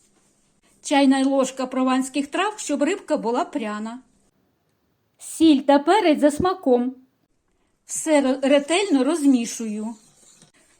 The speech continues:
Скумбрію змащую маринадом з двох сторін. І залишаю на п'ятнадцять хвилин при кімнатній температурі.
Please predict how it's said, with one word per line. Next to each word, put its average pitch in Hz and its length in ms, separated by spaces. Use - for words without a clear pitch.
Скумбрію 254 720
змащую 254 640
маринадом 262 760
з 208 140
двох 285 300
сторін. 214 600
І 302 140
залишаю 277 840
на 254 160
п'ятнадцять 269 680
хвилин 269 400
при 214 140
кімнатній 240 580
температурі. 262 760